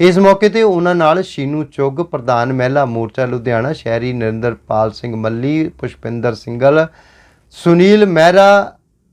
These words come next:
ਅਮਰਜੀਤ ਟਿੱਕਾ, ਸੰਜੀਵ ਮੋਦਗਿਲ, ਚੰਦਨ ਗੁਪਤਾ, ਬਲਦੇਵ ਸਹਾਈ ਸਿੰਗਲਾ, ਸ਼ਿਵਮ ਪੁਰੀ, ਰਾਮ ਲੁਭਾਇਆ, ਕਾਸ਼ੀ ਅਗਰਵਾਲ, ਮੋਨਿਕਾ ਗੋਸਾਈ,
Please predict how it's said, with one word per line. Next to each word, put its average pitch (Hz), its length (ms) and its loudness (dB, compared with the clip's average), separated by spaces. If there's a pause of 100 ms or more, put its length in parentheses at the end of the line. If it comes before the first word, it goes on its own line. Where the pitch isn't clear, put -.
(320)
ਅਮਰਜੀਤ 170 480 -4
ਟਿੱਕਾ, 170 440 0
ਸੰਜੀਵ 147 520 -6
ਮੋਦਗਿਲ, 131 500 -4
ਚੰਦਨ 131 440 -4
ਗੁਪਤਾ, 117 440 -2
ਬਲਦੇਵ 120 520 -2
ਸਹਾਈ 117 540 -6
ਸਿੰਗਲਾ, 123 480 -4
ਸ਼ਿਵਮ 117 420 -10
ਪੁਰੀ, 143 380 -2 (440)
ਰਾਮ 151 360 4
ਲੁਭਾਇਆ, 170 560 4
ਕਾਸ਼ੀ 160 640 -4 (160)
ਅਗਰਵਾਲ, 143 600 0
ਮੋਨਿਕਾ 139 640 -2
ਗੋਸਾਈ, 123 680 -6